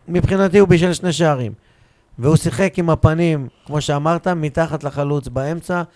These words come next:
שיחק סוף סוף בתפקיד שלו, והיה טוב מאוד. אה,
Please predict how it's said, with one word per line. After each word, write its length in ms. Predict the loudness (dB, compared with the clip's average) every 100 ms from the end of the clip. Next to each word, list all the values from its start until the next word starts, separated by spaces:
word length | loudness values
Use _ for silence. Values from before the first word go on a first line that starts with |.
| _ _ _
שיחק 340 | -10 -6 -6 -4
סוף 220 | -4 -4
סוף 180 | -4 -4
בתפקיד 460 | -4 -4 -6 -8
שלו, 340 | -4 -2 0 -2 _ _ _ _ -6
והיה 240 | -2 -2
טוב 260 | -2 -4 -2
מאוד. 300 | 0 0 -2 _ _ _ _ -8
אה, 460 | -6 -4 -4 -6